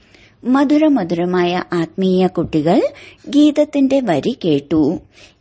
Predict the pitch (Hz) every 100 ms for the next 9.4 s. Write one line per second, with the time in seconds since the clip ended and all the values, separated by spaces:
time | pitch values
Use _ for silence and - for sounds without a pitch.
0 | _ 302 302 320 285 285 320 311 302 277
1 | 285 226 147 147 185 180 151 156 156 170
2 | - _ _ _ - 180 175 - 160 170
3 | 220 165 156 226 254 277 277 262 262 175
4 | 151 170 170 160 147 147 190 330 185 -
5 | - _ - 302 - 220 151 185 226 156
6 | 147 156 151 160 - _ _ - _ _
7 | - 294 285 262 - 302 262 170 180 -
8 | 240 240 247 269 254 156 139 160 151 151
9 | 156 165 165